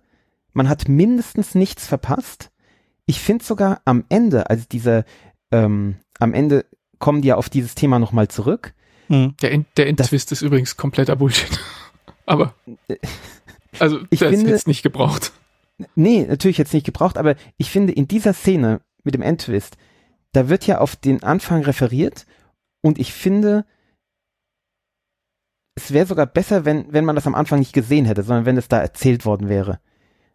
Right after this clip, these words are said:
Speaker 1: Also es, das hätte dem Ganzen so ein bisschen irgendein Mysterium oder was gegeben, was dann, was dann klar geworden wäre.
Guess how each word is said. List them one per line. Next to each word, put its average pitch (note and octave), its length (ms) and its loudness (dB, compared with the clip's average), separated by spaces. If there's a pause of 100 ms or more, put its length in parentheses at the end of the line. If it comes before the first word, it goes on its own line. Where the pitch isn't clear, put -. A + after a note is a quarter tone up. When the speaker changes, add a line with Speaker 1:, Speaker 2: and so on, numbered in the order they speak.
(140)
Speaker 1:
Also B2 180 -2
es, - 240 -14 (280)
das - 200 -6
hätte C#3 180 0
dem B2 160 2
Ganzen C3 460 2 (580)
so B2+ 260 0
ein A#2+ 140 2
bisschen C3+ 540 0 (400)
irgendein C#3+ 380 0
Mysterium C#3+ 580 2
oder A#2+ 160 2
was A2+ 160 -6
gegeben, A#2+ 320 -2
was A2+ 140 -2
dann, A2+ 280 0
was A#2+ 140 -4
dann A#2 120 2
klar C3+ 300 2
geworden A2 420 0
wäre. A2 220 0